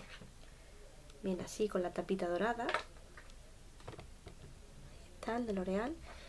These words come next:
con el mismo pincelito que trae, de L'Oreal también.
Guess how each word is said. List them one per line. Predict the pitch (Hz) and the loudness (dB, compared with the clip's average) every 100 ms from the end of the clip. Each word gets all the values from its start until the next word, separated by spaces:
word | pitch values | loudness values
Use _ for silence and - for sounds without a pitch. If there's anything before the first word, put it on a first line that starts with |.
| - - - | -10 -10 12
con | 254 233 | 12 12
el | 226 | 12
mismo | 240 233 | 12 10
pincelito | 220 214 202 202 196 190 | 10 10 10 10 10 8
que | 190 | 6
trae, | 175 220 285 370 | 8 12 12 12
de | 381 214 | 12 10
L'Oreal | 196 190 190 | 12 10 8
también. | 185 185 277 | 6 10 12